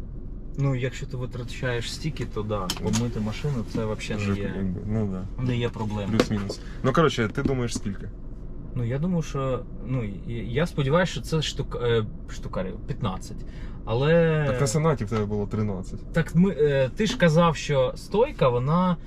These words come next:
Speaker 1: е, коштує стільки ж, скільки на іншій машині, на любій іншій машині.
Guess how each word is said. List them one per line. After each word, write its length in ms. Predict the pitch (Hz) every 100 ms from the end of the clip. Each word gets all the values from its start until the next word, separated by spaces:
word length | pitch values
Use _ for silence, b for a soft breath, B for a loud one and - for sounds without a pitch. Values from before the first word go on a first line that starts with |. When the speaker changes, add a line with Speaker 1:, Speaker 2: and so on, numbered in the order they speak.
| B B B 113
Speaker 1:
е, 280 | 117 117
коштує 420 | 117 196 202 151 131
стільки 400 | - 226 - 165
ж, 80 |
скільки 320 | - 165 151 147
на 460 | 139 135 131 127 -
іншій 280 | 160 -
машині, 420 | 135 123 - 104 101
на 160 | 110
любій 320 | 110 113 110 95
іншій 240 | 90 -
машині. 260 | 92 -